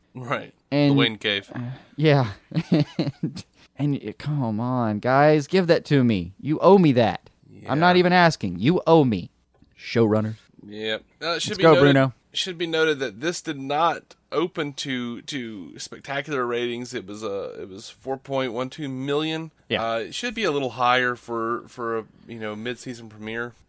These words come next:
Speaker 2: They wanted to be touching five. Wouldn't hurt their
Speaker 1: Yeah.
Speaker 2: feelings at all to hit over, to hit just over five. I don't think they were.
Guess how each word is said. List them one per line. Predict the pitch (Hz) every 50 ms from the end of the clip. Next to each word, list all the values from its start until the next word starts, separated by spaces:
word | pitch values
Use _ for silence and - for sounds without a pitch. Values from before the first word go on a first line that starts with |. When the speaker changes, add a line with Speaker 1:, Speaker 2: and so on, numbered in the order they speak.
| _
Speaker 2:
They | - 143 143
wanted | 143 143 143 135
to | 123
be | 117 120 120
touching | - 117 104 - 113 104 92
five. | - 95 90 92 92 98 95 _ _ _ _ _
Wouldn't | - 104 107 104 98
hurt | 101 98 -
their | 104 92
Speaker 1:
Yeah. | -
Speaker 2:
feelings | 104 98 98 92
at | 98 92
all | 92 95 95 98 98 101 98
to | - - 92
hit | 95 98 92
over, | 95 98 95 92 - -
to | 110
hit | 101 - 80
just | 98 101 104 - -
over | 113 110 110 107
five. | 107 117 113 113 113 - _ -
I | 151
don't | 170 151 120
think | 143 127 -
they | 131 120
were. | 113 110 107 98